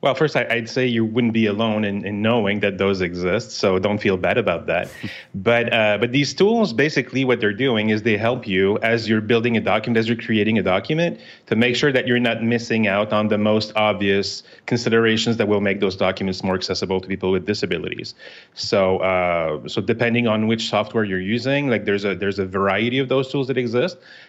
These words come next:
Speaker 1: If you're, like you've mentioned Word earlier on, um, as you were introducing the show today. Uh, so in Word, for instance, or in PowerPoint,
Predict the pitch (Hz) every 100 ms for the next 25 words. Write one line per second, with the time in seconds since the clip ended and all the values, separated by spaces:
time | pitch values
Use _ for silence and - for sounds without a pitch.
0 | - 113 113 120 113 110 113 120 120 120
1 | 120 117 131 117 107 104 113 113 113 113
2 | 110 104 110 123 143 - - _ 98 101
3 | 98 95 92 92 92 92 - 113 107 107
4 | 110 107 110 110 110 113 107 - 123 147
5 | 160 180 180 175 - _ - - 190 190
6 | 123 123 117 107 110 113 120 117 - 120
7 | 117 107 98 101 95 104 104 107 107 107